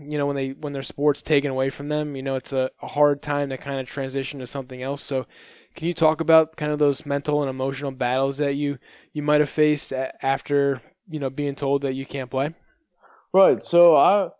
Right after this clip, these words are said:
Speaker 2: so July is the first time I got, July two thousand fifteen, I was finally cleared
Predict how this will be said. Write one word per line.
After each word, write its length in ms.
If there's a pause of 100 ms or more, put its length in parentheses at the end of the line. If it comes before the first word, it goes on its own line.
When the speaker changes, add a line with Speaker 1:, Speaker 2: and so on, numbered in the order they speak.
(580)
Speaker 2:
so 760 (240)
July 680 (140)
is 240
the 100
first 280
time 320
I 140
got, 340 (320)
July 320
two 180
thousand 300
fifteen, 560
I 140
was 200
finally 380
cleared 500